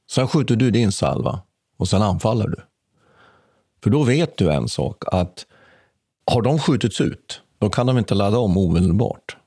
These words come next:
Då har du momentum. Så skjuter du din salva och sen anfaller och de har skjutit ut, då vet du att de kommer vara tvungna att backa. För de har inget motmedel. Så det är nästan bättre att låta motståndaren först skjuta sin salva.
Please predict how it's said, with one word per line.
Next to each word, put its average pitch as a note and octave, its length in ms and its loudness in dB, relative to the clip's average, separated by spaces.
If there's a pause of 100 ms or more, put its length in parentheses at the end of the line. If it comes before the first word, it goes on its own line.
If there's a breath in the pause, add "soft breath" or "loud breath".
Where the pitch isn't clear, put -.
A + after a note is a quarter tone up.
(120)
Då G#2 80 2
har G#2+ 80 2
du A2 60 4
momentum. F#2+ 800 0 (240)
Så G#2 80 -6
skjuter D3+ 420 0
du G2+ 80 2
din F2 220 0
salva F#2 480 -2 (1700)
och G2 160 0
sen F2 180 0
anfaller F2+ 600 -2 (460)
och G#2 80 0
de G2+ 220 2
har F#2+ 80 0
skjutit F2+ 380 -2
ut, - 360 -6 (520)
då G2+ 100 0
vet G#2 220 2
du - 80 -2
att D#2 60 -8
de F2+ 140 -2
kommer G2 240 2
vara E2+ 120 0
tvungna F2 300 -2
att F2 60 -4
backa. - 360 -6 (1040 soft breath)
För G#2+ 80 -2
de F#2+ 120 2
har G#2+ 80 2
inget G2+ 200 0
motmedel. A2+ 640 0 (1080 loud breath)
Så A#2+ 100 0
det A#2 80 2
är B2+ 40 2
nästan C3+ 240 0
bättre D3 260 0
att A#2 60 -6
låta A2+ 140 -2
motståndaren G#2+ 460 0
först A#2+ 220 -2
skjuta - 280 -4
sin - 180 -6
salva. - 320 -8